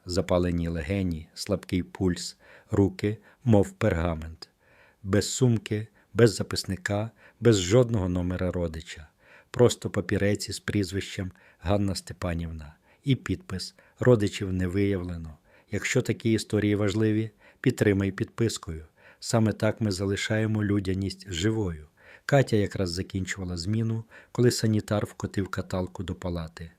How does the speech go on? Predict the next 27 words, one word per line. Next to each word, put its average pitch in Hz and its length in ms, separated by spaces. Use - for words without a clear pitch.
"Ще - 300
одна 92 240
безхазяйна", 87 720
буркнув. 95 580
"Вік 117 240
понад 104 380
вісімдесят. 90 880
Пневмонія. 104 760
Лікар 120 280
каже, 85 380
шансів 95 500
мало. 113 380
Ти 110 140
так - 240
про 98 180
людину 104 360
кажеш?" 120 460
Катя 92 320
не 95 120
стрималась. 82 600
"Я 101 140
про 110 180
досвід. 101 520
Вони 95 300
приходять 117 600
і 110 60
йдуть, 92 400